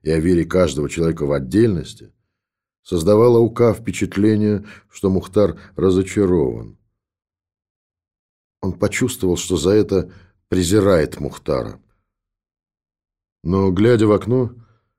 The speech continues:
к которому он прислонился лбом, и повинуясь какому-то внутреннему чувству, он сказал Мухтару совсем другое.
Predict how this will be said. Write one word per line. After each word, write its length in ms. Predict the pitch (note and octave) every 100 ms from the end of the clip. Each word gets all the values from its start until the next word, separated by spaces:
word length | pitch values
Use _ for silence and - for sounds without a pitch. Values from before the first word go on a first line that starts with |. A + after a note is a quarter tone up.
| _ _ _ _ _ -
к 40 |
которому 420 | G#2+ - G2 F#2+
он 220 | F2+ F#2
прислонился 640 | F#2 F2+ F#2 F#2 F#2 D#2 D#2+
лбом, 600 | C#2+ C2+ G#2 G#2+ G2 - _ _ _ _ _ _ _ _ _ _
и 80 | -
повинуясь 480 | F#2+ G#2+ A#2+ C3+ -
какому-то 500 | G2+ - B2+ A2+ G#2
внутреннему 640 | F#2+ A#2+ G#2 F#2+ F#2 F2+
чувству, 580 | E2 - C3 - C#2+ - _ _ _ _ _ _ _ -
он 100 | G2
сказал 340 | - A2 A#2
Мухтару 420 | A2+ F2+ A2+ G2+
совсем 380 | F2+ F2+ - F2+
другое. 520 | D#2+ D2 B1+ A#1 G#1+